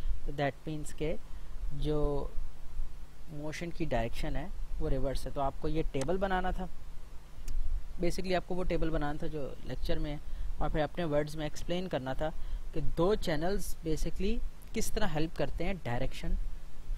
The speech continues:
find out करने में। जिसने बिल्कुल clear, precise answer लिखा है, तो मैं वही expect कर रहा था, उसी के ही marks होंगे। ठीक है, this is the end of the midterm।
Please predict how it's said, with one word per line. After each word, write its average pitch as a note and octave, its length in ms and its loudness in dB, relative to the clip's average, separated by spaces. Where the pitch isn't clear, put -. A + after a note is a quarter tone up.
find B2 240 2
out B2+ 200 -2
करने - 200 -8
में। C3+ 180 -2
जिसने D#3 280 -6
बिल्कुल G3+ 460 0
clear, G3 480 8
precise D#3+ 480 6
answer D#3 400 -2
लिखा - 360 0
है, E3+ 140 2
तो C3+ 260 -4
मैं C#3 160 -4
वही D#3 220 0
expect - 380 0
कर D3+ 120 0
रहा D3 140 0
था, D#3+ 40 2
उसी E3 360 -2
के D#3 80 -6
ही B2+ 180 -2
marks A2+ 300 -4
होंगे। - 520 -4
ठीक A#3+ 160 -4
है, - 80 -4
this - 400 -8
is D3+ 280 -6
the D3+ 80 -2
end C#3 160 0
of - 60 0
the D#3 120 4
midterm। D3+ 320 6